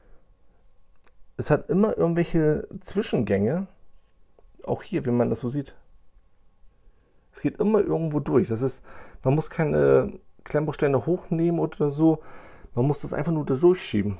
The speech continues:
Das hast du echt total cool gemacht. Auch hier. Zack, da durch, da wieder durch, durch die, durch diese Lampe durch. Also echt der Hammer. Also richtig, richtig gut durchdacht, muss ich ehrlich sagen. So, nun wollen wir uns das natürlich, natürlich auch einmal anschauen.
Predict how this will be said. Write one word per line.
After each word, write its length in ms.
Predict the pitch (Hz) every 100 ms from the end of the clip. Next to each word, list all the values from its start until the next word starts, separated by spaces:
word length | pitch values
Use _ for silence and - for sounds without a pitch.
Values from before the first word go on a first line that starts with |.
| -
Das 140 | 123
hast 80 | -
du 40 | -
echt 160 | 123
total 240 | 147 147 139 151
cool 100 | 147
gemacht. 380 | 143 117 - - - -
Auch 220 | - -
hier. 340 | - - 101 - - -
Zack, 340 | - - 165 - - -
da 180 | 143 139
durch, 340 | 147 147 147 - - - - -
da 260 | 135 139
wieder 180 | 151 143
durch, 460 | 131 139 143 - 151
durch 260 | - 131 -
die, 140 | 156
durch 160 | 135 127
diese 180 | 131 131
Lampe 320 | 143 147 147
durch. 280 | 135 131 - - - - - - - -
Also 140 | 107 104
echt 140 | 98
der 80 | 107
Hammer. 200 | 107 - - - - - -
Also 220 | 127 120
richtig, 520 | 123 190 - 190 151
richtig 320 | 143 143 139
gut 200 | - 120
durchdacht, 420 | 123 - 107 - -
muss 180 | 123 120
ich 60 | 127
ehrlich 220 | 120 120
sagen. 160 | 123 - - - - - - - - - - - -
So, 240 | - 151 180
nun 100 | 120
wollen 140 | 143
wir 100 | 151
uns 140 | 147 139
das 120 | 139
natürlich, 320 | 127 123 131
natürlich 320 | 123 123 131
auch 60 | 123
einmal 180 | 120 127
anschauen. 460 | 156 - 151 160